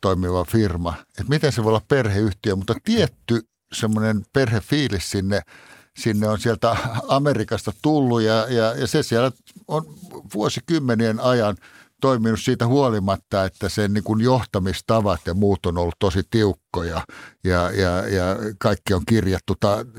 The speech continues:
äärimmäisen tarkasti ylös ja kaikki on raportoitu todella tarkasti U S Ahan. Mut silti, ja se, sitä kuvastaa myös kaikki tämmöiset,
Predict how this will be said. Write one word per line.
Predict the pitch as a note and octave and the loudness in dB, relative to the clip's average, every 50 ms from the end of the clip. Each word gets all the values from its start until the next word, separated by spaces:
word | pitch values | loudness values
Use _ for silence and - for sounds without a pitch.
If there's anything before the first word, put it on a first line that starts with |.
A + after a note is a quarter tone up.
| A#2 A#2+ B2 - | -16 -14 -6 -2
äärimmäisen | A2+ G#2+ G2+ F#2+ F#2+ F#2 F#2 E2 F2 - | 0 2 2 2 0 0 -2 -2 -4 -2
tarkasti | - G2 F#2 F#2+ F#2 F2 - - G2+ | 0 0 0 0 -4 -6 -6 -2 0
ylös | G#2+ A2 G#2 G2+ F#2+ E2 - | 0 2 2 2 0 0 -2
ja | F#2 - | -4 -2
kaikki | - F#2+ F2+ - - F#2+ | -2 -2 -2 -2 -4 -4
on | F2+ | 0
raportoitu | E2+ G2+ G2+ - - F#2+ F2 - - E2+ E2+ - G2 - | 0 0 0 0 0 -2 -2 -2 -4 -4 -4 -4 -4 -2
todella | - G2 F2+ F#2 F2+ F2 D#2+ | 0 0 0 2 0 -2 -2
tarkasti | - F#2 F2+ F2+ - F2+ D#2 - - G2 | -2 -2 -2 -2 -2 -4 -8 -4 -2 0
U | G2 F#2 E2 E2 E2 | 0 0 0 -2 -4
S | - - | -6 -6
Ahan. | - A#2 A2 - - F#2 - _ _ - - - _ _ - A#2 | -8 -8 -6 -6 -8 -10 -12 _ _ -20 -20 -20 _ _ -6 -6
Mut | G2+ - | -4 0
silti, | - F#3 F3+ D3+ A2 - B2 A2+ F#2 - _ - _ _ - _ _ _ _ _ _ _ _ - - | 2 2 2 2 2 0 0 -2 -2 -2 _ -20 _ _ -20 _ _ _ _ _ _ _ _ -4 -4
ja | G#2+ | 0
se, | F#2 C3 C3+ - | 2 2 2 2
sitä | A2 C#3+ D3+ D3+ B2+ | 0 -2 0 0 0
kuvastaa | - C#3+ B2+ C3 A#2 - - B2+ A#2+ | 0 2 0 0 0 2 0 0 2
myös | C3+ C#3+ C3 - | 2 0 0 0
kaikki | - C3+ B2 - - G#2 | 0 0 0 0 -4 -2
tämmöiset, | - A2+ G#2+ A#2 G#2+ A2+ A2 - - | 0 0 2 2 2 0 -2 -2 -6